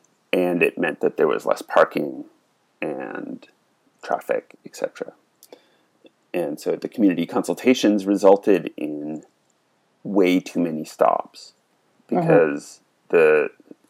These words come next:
Speaker 1: way to make the business associations happy and store owners happy was to say, "There will be a bus stop in front of your store," basically.
Speaker 2: Right.
Speaker 1: Like, every block, there will be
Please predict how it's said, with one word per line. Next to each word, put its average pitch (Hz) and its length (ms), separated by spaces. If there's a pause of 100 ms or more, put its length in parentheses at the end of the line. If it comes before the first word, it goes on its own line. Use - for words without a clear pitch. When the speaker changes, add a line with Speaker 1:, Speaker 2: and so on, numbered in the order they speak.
(140)
Speaker 1:
way 95 360
to - 160
make 85 240 (880)
the 78 280
business - 360
associations 90 600
happy - 540 (540)
and - 560
store 135 320
owners 95 260
happy - 220
was 76 200
to - 60
say, - 240 (180)
"There 110 100
will 113 100
be 117 160
a 110 60
bus 110 260
stop 90 300
in 104 100
front - 480
of 90 140
your 76 180
store," - 540 (180)
basically. - 560
Speaker 2:
Right. - 140
Speaker 1:
Like, - 180
every 247 320
block, 104 520
there 85 160
will 98 120
be 90 460